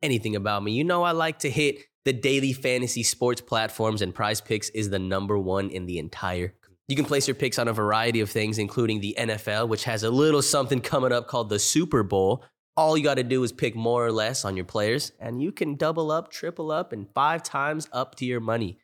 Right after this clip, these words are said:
But what I've been using it for personally a lot, you can place your picks on a lot more than just professional sports like the N F L or N B A.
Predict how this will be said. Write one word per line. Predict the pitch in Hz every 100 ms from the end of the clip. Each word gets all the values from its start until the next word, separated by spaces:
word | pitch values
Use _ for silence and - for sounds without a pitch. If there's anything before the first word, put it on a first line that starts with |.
| _
But | 127
what | 127
I've | 151 190
been | 170
using | 143 131
it | 120
for | 127 117
personally | 131 113 117 107
a | 104
lot, | 104 127
you | 120
can | 113
place | - 123
your | 120 110
picks | 131 120
on | 110
a | 101
lot | 110 123
more | 113 113 120
than | 107 101
just | 104 -
professional | 113 - 101 110 95
sports | - 110 95 -
like | 90
the | 92
N | 90
F | 92 -
L | 90 92
or |
N | 92
B | 95 98
A. | 107 98